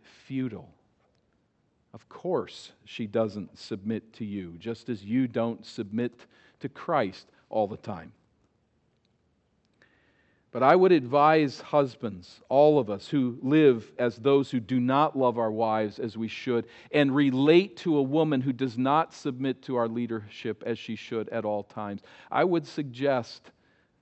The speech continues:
that we all would resign from our position as her submission judge.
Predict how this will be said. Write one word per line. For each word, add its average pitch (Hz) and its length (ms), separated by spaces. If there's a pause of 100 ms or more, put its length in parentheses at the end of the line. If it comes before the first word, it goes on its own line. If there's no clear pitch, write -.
(420)
that 127 260
we 117 180
all 143 480 (240)
would 127 160
resign 110 800 (680)
from 113 220
our 120 160
position 113 760 (420)
as 110 220
her 120 160
submission 110 760
judge. 87 440